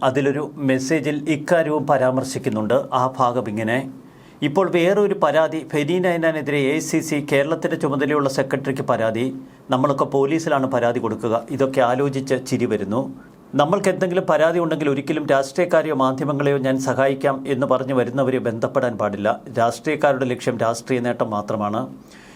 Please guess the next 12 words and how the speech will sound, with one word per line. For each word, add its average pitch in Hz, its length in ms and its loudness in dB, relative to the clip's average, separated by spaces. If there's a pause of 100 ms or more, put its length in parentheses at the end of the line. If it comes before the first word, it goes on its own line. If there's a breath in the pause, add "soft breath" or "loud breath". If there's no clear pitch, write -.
(160 loud breath)
"ഞാൻ 165 240 2
സഹായിക്കാം" 165 560 2
എന്ന് 147 140 -2
പറഞ്ഞു 147 280 0
വരുന്നവരുടെ 135 540 0
ലക്ഷ്യം 131 460 -2
അതുവഴി 131 320 2
അവരുടെ 127 360 2
കരിയർ 123 260 0
ഉയർത്തുക 117 400 0
എന്ന 107 180 0
ലക്ഷ്യം. 110 360 -4